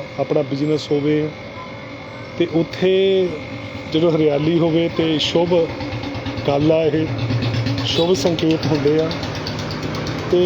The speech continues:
ਆਪਾਂ ਅੰਦਰ ਜਾਣ ਦੀ ਕੋਸ਼ਿਸ਼ ਕਰਦੇ ਆ, ਜੇ ਹੋਏ ਤਾਂ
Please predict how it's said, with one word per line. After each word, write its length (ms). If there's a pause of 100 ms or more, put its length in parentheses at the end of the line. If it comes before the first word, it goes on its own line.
(600)
ਆਪਾਂ 380
ਅੰਦਰ 200
ਜਾਣ 220
ਦੀ 120
ਕੋਸ਼ਿਸ਼ 420
ਕਰਦੇ 360
ਆ, 60
ਜੇ 220
ਹੋਏ 200
ਤਾਂ 160